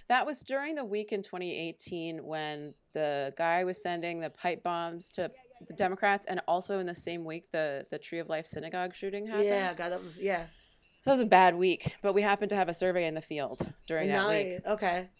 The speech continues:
Speaker 1: So we could measure pre and post that week, sort of the average levels of, of, um, of these violent attitudes.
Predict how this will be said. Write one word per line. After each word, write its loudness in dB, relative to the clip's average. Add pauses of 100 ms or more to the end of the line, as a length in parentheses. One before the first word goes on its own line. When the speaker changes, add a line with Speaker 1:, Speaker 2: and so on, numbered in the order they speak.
(240)
Speaker 1:
So 0
we 2
could 0
measure 2
pre -4
and -4
post -8 (480)
that 4
week, -6 (340)
sort -2
of -6
the -4
average 2
levels -2
of, -10 (220)
of, -6 (220)
um, -10 (260)
of -10 (120)
these -8
violent -4
attitudes. -8